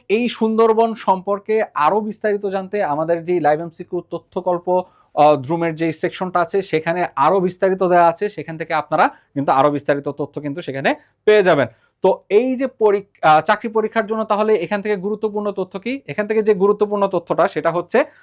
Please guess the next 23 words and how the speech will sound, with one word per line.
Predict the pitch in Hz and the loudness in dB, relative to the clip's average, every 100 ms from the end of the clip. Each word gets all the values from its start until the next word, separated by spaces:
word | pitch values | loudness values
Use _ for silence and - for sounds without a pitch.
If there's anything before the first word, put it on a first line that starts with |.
| _ - 113 | _ -18 0
যদি | - 214 247 277 | 4 4 4 2
আপনারা | 233 226 196 214 | 2 2 4 4
এই | 240 180 | 4 0
প্রশ্নের | 196 190 - 190 | 0 -6 -4 0
অপশনে | 156 147 - 196 196 202 - - | 0 0 -6 -6 -2 -4 -6 -8
তিনটি | 202 196 190 220 | -6 -6 -4 0
অপশন | 185 - 208 190 | 0 -2 -10 -6
থাকে | 185 175 202 | -6 -4 -4
তাহলে | 180 175 - | 0 0 2
অবশ্যই | 151 233 - 262 | 4 4 2 -2
তিনটি | 247 240 233 226 | -2 -4 -2 2
দাগাবেন। | 214 214 233 262 _ _ _ _ | 2 4 0 -2 _ _ _ _
কিন্তু | 262 285 277 | 0 0 0
যদি | 254 247 | 0 0
কোনো | 247 233 | 0 2
কারণে | 226 220 214 | 4 4 2
যদি | 190 190 | 0 0
দেখেন | 180 160 175 196 | 2 2 0 0
যে | 180 | 0
অপশন | 160 - - 214 | 2 0 0 -2
আসলে | 208 208 202 | -2 -2 -4
তিনটি | 220 208 196 214 | -2 -6 -6 -6
নেই | 180 196 165 | -2 0 0